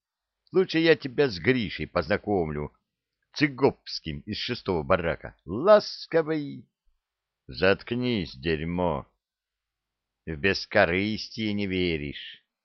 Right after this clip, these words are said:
Ключик зевнул. Членоплёт нашёлся. Невеста.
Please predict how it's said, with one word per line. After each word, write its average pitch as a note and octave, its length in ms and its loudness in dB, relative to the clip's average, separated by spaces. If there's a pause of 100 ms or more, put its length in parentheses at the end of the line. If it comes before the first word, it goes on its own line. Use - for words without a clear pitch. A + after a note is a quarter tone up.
(480)
Ключик G2 500 -2
зевнул. F2 580 -2 (640)
Членоплёт A2+ 1080 0
нашёлся. F2+ 800 -2
Невеста. G#2+ 1200 0